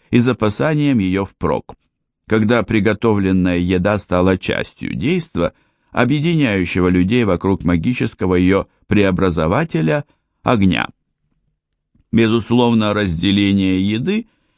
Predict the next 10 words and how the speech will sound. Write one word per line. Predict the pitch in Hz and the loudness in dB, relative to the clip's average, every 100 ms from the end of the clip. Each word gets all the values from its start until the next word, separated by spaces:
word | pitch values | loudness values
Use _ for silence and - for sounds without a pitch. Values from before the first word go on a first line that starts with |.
| _ _ - | _ _ -4
это | 190 190 196 | -2 0 0
древнейший | 175 190 190 226 208 196 180 | 0 0 2 0 0 -2 -2
обычай, | 165 208 180 156 | -2 -2 -2 -2
способствующий | - 127 156 - - 135 127 - 120 | -2 -2 -2 -6 -4 -2 -2 -2 -2
поддержанию | - 113 85 110 104 131 123 107 95 | -2 -2 0 -2 0 0 0 0 -2
отношений | 90 92 - 107 104 98 | -2 -2 0 2 2 2
между | 98 95 85 87 | 2 0 0 -2
родами, | 71 52 65 90 151 143 - | 0 -4 -4 -2 0 -2 -4
общинами, | - 90 - - 117 135 135 131 127 | -8 -8 -8 -4 0 2 2 0 -2
племенами. | - 120 113 107 50 50 - | 0 2 2 0 -2 -6 -8